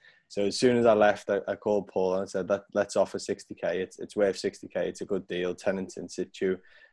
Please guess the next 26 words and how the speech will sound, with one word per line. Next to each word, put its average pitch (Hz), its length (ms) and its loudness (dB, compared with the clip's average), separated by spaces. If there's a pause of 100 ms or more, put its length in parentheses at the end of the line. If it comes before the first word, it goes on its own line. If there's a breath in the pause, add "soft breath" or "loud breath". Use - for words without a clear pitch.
(140 soft breath)
And 104 100 -2
then 98 220 2
Paul 107 340 4
called, 98 340 0
made 98 240 -2
the 95 100 2
offer, 92 400 2 (380)
and 95 300 -4 (260)
that, 104 180 4 (160)
that 107 260 2
day 101 220 4
was 104 140 0
the 104 80 -4
first, 98 720 0
uh, 92 260 -4
day 98 220 4
of 92 100 -2
viewings, 95 440 -2
and 95 100 -4
they 95 80 -2
said, 98 180 0
"Oh, 95 120 4
somebody's 98 500 -2
already 92 240 0
offered 95 300 -2
over, 92 260 2